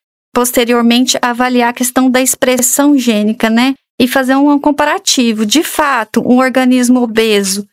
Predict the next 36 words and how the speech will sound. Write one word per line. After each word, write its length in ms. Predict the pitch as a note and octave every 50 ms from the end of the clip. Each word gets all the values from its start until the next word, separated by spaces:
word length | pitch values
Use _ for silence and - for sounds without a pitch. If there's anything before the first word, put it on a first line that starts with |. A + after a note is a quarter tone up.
| _ _ _ -
ele 200 | A3 A3 A#3 C4
tem 580 | B3+ - - C4 B3+ C4 B3+ B3 A#3+ A#3 - - - -
essa 220 | A3 A3+ - -
alteração 520 | A#3 A#3+ A#3+ A#3 A3+ A3+ A3 - - A#3
na 80 | A3+ A3+
expressão 520 | A3+ - - A3+ A3 G#3+ - - A3 A3
gênica 400 | G#3+ G3+ G#3+ G#3+ G#3 G#3+ - -
mais 380 | - A#3+ A#3 C4+ C#4+ D4 D4 C4
do 100 | A#3 A#3+
que 160 | - - C4
um 100 | A#3 A3+
organismo 520 | A3+ A#3 G#3+ G#3+ A3+ A3 A3 G#3 G#3 G#3+ G#3+
não 180 | G#3+ G#3+ G3+
obeso, 540 | G3+ G3 F#3+ G#3+ B3 A#3+ A3 G#3 G3+ G3 G#3
né? 220 | G3+ G#3 A3+ C4 D4 - _ -
E 40 | A3+
eu 80 | A3+
vou 100 | A3 B3
avaliar 680 | B3 B3 C4 B3+ B3+ B3 A#3 A3 A3 A3 A#3 C4 - -
fêmea 360 | - - B3+ B3+ B3+ B3+ C#4
e 40 | D4
macho 380 | C4+ B3+ B3 B3 B3 B3 - -
também, 340 | - C#4+ C#4+ C#4 B3 A3+ G#3
pra 140 | - A3 A3
ter 180 | - - A#3+
um, 300 | A#3 A#3+ A#3+ A#3 A#3 A3+ G#3+ _ _ _ -
amplos 380 | A#3 A3+ A#3+ B3 C4+ B3+ A#3 A3
dados 580 | G#3 G#3+ G#3 A3 A#3+ C4+ C4+ C4+ C4 - - - _ _ -
e 100 | A#3+ A3+
fazer 340 | - - A3+ A3 A3 A#3 A#3
uma 460 | A#3+ A#3+ A#3+ A#3+ A#3+ A3 - A#3 A3+
análise 420 | A3+ A3+ A3+ A#3 A#3 A3 A#3 A#3+
bem, 460 | G#3+ G3 G#3+ G#3+ G#3+ A3 A#3+ C4 C#4+ D4 D4 _ _ _ _ -
tanto 240 | - B3+ C4+ C4 -
qualitativa 680 | - A#3+ A3+ A3+ - B3 B3 B3 - - A#3+ A#3+ B3
quanto 280 | B3 B3 A#3+ A#3 A#3+